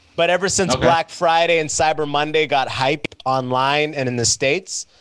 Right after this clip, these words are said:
Speaker 1: every retailer has sa-, sales here now. So it's like, it doesn't even matter. It's all the same
Speaker 2: Huh?
Speaker 1: shit. It's all, it's, we have the same stuff you have, plus Boxing Day.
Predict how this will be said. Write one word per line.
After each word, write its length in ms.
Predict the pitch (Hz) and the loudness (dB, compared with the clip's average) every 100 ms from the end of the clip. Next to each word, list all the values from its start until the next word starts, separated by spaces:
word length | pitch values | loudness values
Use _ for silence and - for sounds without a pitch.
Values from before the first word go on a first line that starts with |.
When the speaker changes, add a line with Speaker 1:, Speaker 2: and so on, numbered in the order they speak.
| _ _ _ _ | _ _ _ _
Speaker 1:
every 580 | 165 175 147 160 180 180 | -2 -2 -4 -2 -2 -2
retailer 640 | 127 139 147 160 147 139 | -2 -4 -2 -2 0 0
has 280 | 127 127 123 | 0 -2 -2
sa-, 340 | - 143 135 - | -2 0 0 -2
sales 440 | - 131 123 113 | -2 0 0 0
here 200 | 127 113 | -2 -2
now. 280 | 104 95 92 | -2 -4 -4
So 200 | - 113 | -4 -4
it's 160 | 107 | -2
like, 360 | 120 110 104 - _ _ _ _ _ _ - _ _ _ _ - | -2 -2 -4 -12 _ _ _ _ _ _ -20 _ _ _ _ -6
it 60 | |
doesn't 120 | 135 127 | -2 -2
even 120 | 113 | -2
matter. 340 | 104 98 92 87 _ | -2 -2 -4 -8 _
It's 160 | 127 139 | -4 0
all 160 | 127 | -2
the 80 | 120 | -2
same 240 | - 202 | 0 2
Speaker 2:
Huh? 40 | 247 | 0
Speaker 1:
shit. 300 | - 123 107 | -4 -8 -8
It's 140 | 135 - | -8 -2
all, 260 | 160 170 | 0 0
it's, 160 | 170 139 | -2 -4
we 140 | 156 | 0
have 180 | 170 180 | 2 0
the 80 | 170 | -4
same 220 | - 202 | -4 -4
stuff 240 | 196 196 170 | -2 -4 -2
you 120 | 202 | 0
have, 260 | 196 226 - _ | 0 0 -4 _
plus 440 | - 143 151 - - _ _ _ - | -4 -2 -2 -4 -12 _ _ _ -4
Boxing 420 | 113 107 107 92 | -4 -2 -8 -8
Day. 160 | 80 | -12